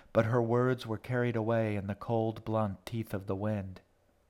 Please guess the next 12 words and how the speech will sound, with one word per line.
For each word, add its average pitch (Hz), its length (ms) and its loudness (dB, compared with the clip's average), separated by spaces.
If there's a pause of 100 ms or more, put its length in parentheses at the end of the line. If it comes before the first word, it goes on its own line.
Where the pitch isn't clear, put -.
(640)
He 123 140 -2
jogged 117 340 2
up 117 160 2
alongside 110 640 2
her 101 160 -2
and 101 160 -4
grabbed 104 300 0
her 101 180 0
arm, 101 320 0
pulling 104 320 -4
her 92 140 -2
back. 98 400 -4